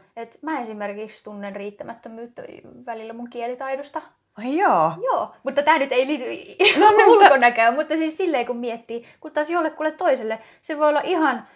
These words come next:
Speaker 1: ihan vähäpätöinen asia, että
Speaker 2: Mm.
Speaker 1: joo, no en osaa sanoa, että mun nimi on tämä ja tämä englanniksi, mutta ei haittaa.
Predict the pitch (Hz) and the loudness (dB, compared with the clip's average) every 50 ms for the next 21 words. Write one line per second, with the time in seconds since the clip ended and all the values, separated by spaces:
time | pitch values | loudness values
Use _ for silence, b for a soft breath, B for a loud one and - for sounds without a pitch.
0 | b b b b _ _ _ - 320 302 302 269 240 220 196 254 240 226 - - | b b b b _ _ _ -10 -6 -4 -4 -4 -4 -4 -6 -6 -6 -6 -8 -10
1 | 202 202 - 196 196 196 202 202 - 202 190 311 285 254 233 233 226 226 233 233 | -10 -10 -8 -8 -6 -6 -8 -6 -6 -6 -6 -4 -4 -2 -2 -2 -4 -4 -4 -6
2 | 262 269 240 262 262 277 247 247 - 247 233 220 202 196 208 202 - 214 202 202 | -6 -6 -6 -6 -6 -6 -6 -6 -6 -10 -10 -8 -6 -8 -8 -8 -8 -8 -10 -10
3 | b b b b b _ _ _ - 220 226 220 208 208 208 202 196 185 180 180 | b b b b b _ _ _ -20 -16 -16 -14 -14 -12 -12 -12 -12 -12 -12 -12
4 | 196 208 226 - _ _ _ _ _ _ _ _ 214 202 202 196 190 196 196 - | -14 -14 -18 -20 _ _ _ _ _ _ _ _ -16 -14 -12 -12 -12 -12 -12 -12
5 | 220 208 220 220 208 214 214 220 220 220 240 240 - - 247 247 - - - 220 | -12 -10 -10 -10 -10 -12 -12 -12 -14 -14 -14 -16 -16 -16 -18 -16 -14 -12 -12 -12
6 | 226 226 240 254 254 _ - 302 285 - _ | -12 -12 -12 -14 -14 _ -18 -20 -20 -20 _